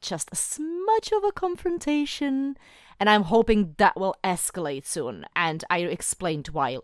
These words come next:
before. I was just slightly annoyed by Ella, which was big improvement from last time. This was nowhere near as much as it, I was hating her last time. And then the whole plan that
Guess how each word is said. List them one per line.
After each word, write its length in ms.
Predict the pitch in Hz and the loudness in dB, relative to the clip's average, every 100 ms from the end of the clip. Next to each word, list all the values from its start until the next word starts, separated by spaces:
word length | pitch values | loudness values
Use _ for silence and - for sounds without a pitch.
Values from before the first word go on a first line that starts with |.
| _ 165 | _ -8
before. 460 | 151 147 82 175 - | -6 -6 -8 -2 2
I 640 | 170 175 175 180 180 - - - | 4 6 6 4 2 -2 -6 -4
was 380 | 196 190 170 - | -2 0 -2 -4
just 260 | 226 233 - | -2 0 2
slightly 720 | - 277 233 349 440 202 175 | 2 4 4 4 2 0 -2
annoyed 560 | 165 151 127 107 - - - | -2 -2 -4 -6 -10 -14 -10
by 240 | 160 139 135 | -6 -4 -4
Ella, 360 | 135 107 220 - | -4 -2 -4 -8
which 720 | 143 147 139 - - - - _ - | -8 -6 -4 -4 -4 -6 -10 _ -6
was 440 | 165 156 147 - - 139 127 | -2 -2 -2 -4 -6 -10 0
big 300 | 196 277 - | 2 2 4
improvement 760 | 202 185 170 165 156 127 160 - | 2 2 0 -4 -6 -6 -8 -8
from 240 | 185 151 | -6 -2
last 360 | 139 131 - - | -2 -2 -4 -2
time. 380 | 139 147 160 - | -2 -2 -6 -8
This 240 | 143 - | -10 -8
was 160 | - 160 | -6 -2
nowhere 340 | 175 185 165 | 0 0 0
near 460 | 156 160 202 254 - | -2 0 6 6 6
as 200 | 143 127 | 0 -6
much 560 | 101 90 - - - - - | -6 -6 -2 -2 -2 -8 -8
as 300 | 127 127 - | -6 -6 -8
it, 120 | 123 143 | -6 -4
I 140 | 147 | -2
was 340 | 143 131 - _ | -4 -8 -12 _
hating 500 | - - 233 - 147 | -10 -4 -2 -2 -6
her 100 | 131 | -6
last 260 | 120 120 - | -6 -8 -8
time. 300 | 135 165 214 _ _ | -8 -6 -10 _ _
And 280 | 208 214 220 | 6 8 8
then 460 | 220 214 214 214 - 233 | 6 6 2 0 -4 -6
the 340 | 175 247 233 - | -2 -2 -2 -6
whole 480 | 170 - 302 392 370 | -6 0 2 2 -2
plan 520 | - 220 254 302 269 | -2 0 0 -2 -2
that 180 | 226 | -4